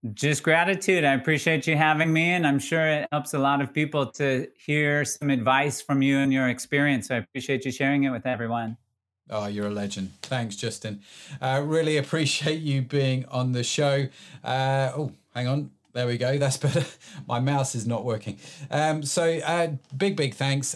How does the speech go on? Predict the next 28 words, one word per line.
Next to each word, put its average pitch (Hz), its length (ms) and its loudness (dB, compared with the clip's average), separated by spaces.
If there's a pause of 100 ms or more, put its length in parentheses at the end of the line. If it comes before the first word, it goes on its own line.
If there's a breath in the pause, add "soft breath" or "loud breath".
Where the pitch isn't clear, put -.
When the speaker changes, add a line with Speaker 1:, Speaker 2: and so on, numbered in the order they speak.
Speaker 2:
and, 131 440 0
uh, 139 300 0
look 147 240 -2
forward 147 220 0
to - 60 -2
staying 135 240 0
in 127 100 0
touch. 110 240 -4
Appreciate 131 540 -4
you 113 180 -6
being 110 260 -4
here 104 220 -4
and 101 120 -2
sharing 104 360 -6
your 98 300 -6
wisdom. 110 460 -8 (280 loud breath)
And, 117 420 -4
um, 117 220 -2 (180)
make 131 220 -2
sure 127 180 -4
you 120 120 -4
do 127 120 -6
grab 120 240 -6
Justin's 127 360 -8
book. - 180 -14 (380)
Thanks 127 200 -4
so 127 140 -2
much. 123 260 -6